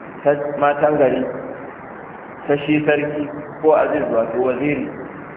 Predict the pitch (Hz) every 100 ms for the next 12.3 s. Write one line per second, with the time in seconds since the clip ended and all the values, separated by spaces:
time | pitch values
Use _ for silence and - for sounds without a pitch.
0 | - - - 120 - 127 151 151 120 117
1 | 127 123 - - - 185 185 185 - 160
2 | - 104 - - - - - - - -
3 | - - - - - - - - - -
4 | - - - 151 175 170 151 170 156 151
5 | 151 165 151 143 143 147 - 139 123 127
6 | 175 196 175 147 139 - 170 165 143 -
7 | 156 131 147 170 160 165 - 135 113 104
8 | - - - - - - - - - 160
9 | 175 165 143 151 156 160 160 143 147 151
10 | - - 139 127 139 139 - - - -
11 | - - - - 170 165 - 156 147 120
12 | 123 123 117